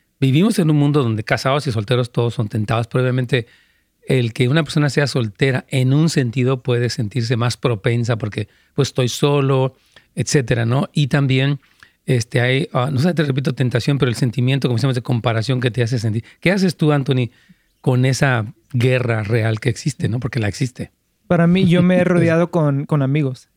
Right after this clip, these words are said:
Speaker 2: Es
Speaker 1: Ujú.
Speaker 2: la, la cosa. Como me he rodeado más con, con amigos. No he tenido, yo se puede decir, como novia en, en años.
Speaker 1: Ujú.
Speaker 2: Um, y, y es difí-, como a veces sí es difícil, como eso de, de sentirse uno solo,
Speaker 1: Sí.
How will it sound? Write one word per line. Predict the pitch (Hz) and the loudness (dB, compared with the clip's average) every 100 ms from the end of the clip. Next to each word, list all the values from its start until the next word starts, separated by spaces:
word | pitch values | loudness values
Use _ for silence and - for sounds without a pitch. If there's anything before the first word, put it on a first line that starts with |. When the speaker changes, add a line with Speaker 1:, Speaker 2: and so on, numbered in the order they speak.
| - | -2
Speaker 2:
Es | 117 | 2
Speaker 1:
Ujú. | 113 | 2
Speaker 2:
la, | 143 135 139 170 - | 2 0 -6 -14 -8
la | 156 | -4
cosa. | 143 151 160 | -2 -2 -2
Como | 147 - 170 156 | -4 0 0 0
me | 180 170 | 2 2
he | |
rodeado | 175 196 190 190 | 2 2 4 2
más | 180 175 | 2 0
con, | 202 175 151 156 | 0 2 0 -2
con | 170 160 | 0 0
amigos. | 143 170 180 208 202 _ _ _ - | 2 2 2 2 -2 _ _ _ -2
No | 170 170 180 | 2 4 2
he | |
tenido, | 180 196 180 175 180 | 2 2 2 4 2
yo | 165 147 165 165 | 0 0 0 2
se | 175 | 0
puede | 175 170 160 | 0 2 2
decir, | 143 - 151 147 | -2 -4 -2 -2
como | - 147 - | -2 -4 0
novia | 156 156 151 156 | 2 2 2 0
en, | 147 | 0
en | 143 | -4
años. | 131 143 170 202 - _ _ _ _ - | -4 -4 -4 -6 -8 _ _ _ _ -2
Speaker 1:
Ujú. | 156 | 2
Speaker 2:
Um, | 147 139 127 131 175 _ _ _ - | 2 2 0 -4 -12 _ _ _ -4
y, | 180 165 156 147 143 151 | 0 2 2 2 0 -2
y | 185 190 | 0 2
es | 208 | 2
difí-, | 233 - | 0 0
como | 190 165 | 2 4
a | |
veces | 190 214 | 2 2
sí | 214 | 2
es | 196 | 2
difícil, | 190 196 170 139 | 2 0 0 -2
como | 147 147 | 0 2
eso | 156 - 185 | 2 2 2
de, | 175 147 143 | 2 0 -2
de | 160 147 | -2 -2
sentirse | 160 143 - 165 160 | 0 0 0 0 2
uno | 180 175 | 2 2
solo, | - 165 156 151 151 147 | 0 0 2 2 2 0
Speaker 1:
Sí. | - | -2